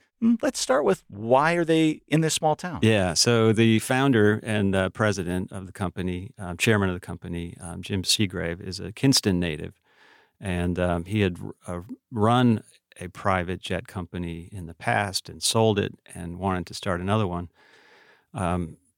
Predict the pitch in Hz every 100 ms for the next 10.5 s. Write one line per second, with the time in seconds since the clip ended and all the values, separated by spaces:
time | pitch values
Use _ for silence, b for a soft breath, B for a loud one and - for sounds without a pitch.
0 | - 131 107 127 135 113 - 107 98 101
1 | 90 98 104 113 120 104 107 98 - -
2 | - 107 95 101 - 135 117 - 120 120
3 | 107 82 87 82 80 98 104 - 90 90
4 | 90 87 - - 73 95 90 87 82 b
5 | b b b b - 101 101 - _ -
6 | - 127 113 - 101 98 101 90 90 -
7 | 120 120 - 69 73 92 92 - 95 90
8 | 87 - 87 85 92 104 98 - 82 -
9 | 101 - 95 - 92 92 87 95 92 92
10 | - 98 - 82